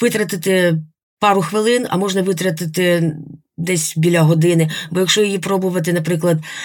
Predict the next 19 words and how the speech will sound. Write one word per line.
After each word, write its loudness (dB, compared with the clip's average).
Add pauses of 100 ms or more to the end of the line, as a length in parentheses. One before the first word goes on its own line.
(300)
е, 4
розмінувати 0
під -2
нею, 2
підкопуватись, 0
бо 2
дуже 0
часто 0
під 2
нею 4
щось -2 (120)
підкладають, 2 (180)
то 2
тоді 0
на 0
це 0
піде -2
багато 4
часу. 2